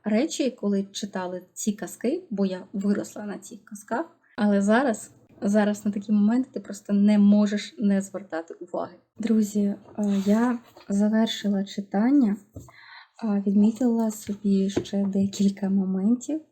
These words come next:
Перше, це поліція, яку, яку екіпірували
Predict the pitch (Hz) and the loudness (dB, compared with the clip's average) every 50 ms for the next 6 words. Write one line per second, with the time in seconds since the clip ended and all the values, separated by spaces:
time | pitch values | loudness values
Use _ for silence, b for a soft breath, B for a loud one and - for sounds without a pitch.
0 | _ - - - - 202 202 233 240 - - - 208 202 - - - - 190 185 | _ -16 -12 -4 0 2 2 2 2 -2 -6 -8 -10 -10 -10 -10 -8 -6 -4 -4
1 | 170 165 156 - _ _ _ _ _ _ _ _ _ _ _ _ _ _ _ - | -4 -4 -6 -8 _ _ _ _ _ _ _ _ _ _ _ _ _ _ _ -2
2 | 180 185 185 175 180 175 202 202 - - - 233 220 220 220 233 - B B B | 0 0 0 0 0 0 -2 -2 -4 -6 -6 -2 -2 0 -2 -2 -6 B B B
3 | B B B B B - 202 - 196 190 196 - - 196 196 202 190 180 - - | B B B B B -8 -2 -2 -2 -2 -2 -2 -2 -2 0 0 0 -2 -4 -8
4 | - - 175 170 - - 220 - - 202 202 196 202 196 196 - 196 190 190 196 | -8 -8 -8 -6 -4 -4 -4 -2 -2 -2 -2 -2 -2 -6 -4 -4 -4 -2 0 0
5 | 190 190 185 180 175 160 151 139 | -2 -2 -2 -2 -4 -4 -6 -6